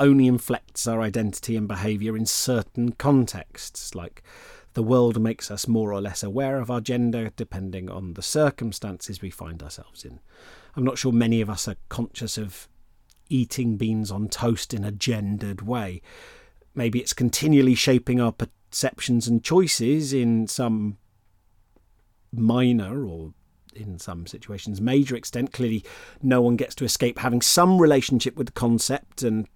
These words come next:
and various cultural norms related to it. But I must admit, as a writer, it's something I'm aware of and yet quietly apathetic about, which might reflect the fact that as a white cis man, I'm, I'm given the most room when it comes to performance of gender. I don't know.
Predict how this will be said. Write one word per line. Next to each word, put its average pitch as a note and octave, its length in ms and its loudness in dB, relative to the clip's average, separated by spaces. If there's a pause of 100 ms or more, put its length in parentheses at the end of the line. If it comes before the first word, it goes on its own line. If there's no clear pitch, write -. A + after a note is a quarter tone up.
(100)
and G#2 160 -8
various G#2+ 420 -6
cultural B2 680 -2
norms B2 520 4
related B2+ 420 0
to B2+ 120 0
it. C3 80 0
But D3+ 140 -2
I - 20 2
must G3 240 2
admit, C#3 260 0
as D3 120 0
a D#3 80 4
writer, D3 480 0 (480)
it's C#3 180 -4
something C#3+ 300 0
I'm D3 120 4
aware D#3 440 4
of G#2 160 -4
and A#2 100 4
yet - 220 -2
quietly C3 400 0
apathetic B2 640 -6
about, C#2 340 -14 (340)
which - 200 -6
might E3 180 2
reflect C3 300 -8
the G2+ 80 -12
fact - 280 -14
that G#2 220 -12
as A#2 160 -2
a G#2 160 -6 (380)
white A#2+ 340 2
cis - 320 -2
man, B2+ 260 4
I'm, A#2+ 200 2
I'm C3 120 0
given C#3 200 4
the C#3 80 8
most C#3 280 4
room B2 460 2 (280)
when B2+ 140 -2
it - 100 -8
comes A#2 280 0
to - 120 -6
performance A#2 680 -2 (100)
of A2+ 180 -8
gender. B2 380 2
I D#3 100 4
don't E3 140 0
know. F#2+ 200 -2